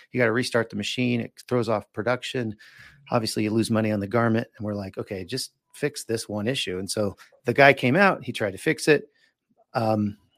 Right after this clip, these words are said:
he turns off the machine, turns back on the machine, and it doesn't turn on. He's like, "What the heck?" So he found out it was a faulty, um, uh, power supply,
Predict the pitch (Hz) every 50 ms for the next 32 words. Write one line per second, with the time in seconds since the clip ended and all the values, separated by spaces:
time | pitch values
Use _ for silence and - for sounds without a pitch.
0 | - - 120 - 151 147 123 127 127 - 113 107 - 139 127 120 - 156 156 120
1 | 104 143 135 123 - 147 156 151 147 139 123 - - 135 131 120 113 107 107 104
2 | - 110 107 - 110 101 - - 110 113 147 165 131 95 98 95 - - - -
3 | 95 90 - - - - 87 - - _ - - - 117 113 107 - - 120 123
4 | 127 117 117 110 107 104 95 92 - _ - 101 98 - - 101 92 90 _ _
5 | _ _ _ _ _ _ _ _ - - 95 95 95 90 87 87 85 85 _ _
6 | _ _ _ _ _ _ _ _ _ _ _ - - - _ _ _ _ _ -
7 | 117 98 90 95 - 127 151 170 156 - - - 78 - 92 82 80 90 -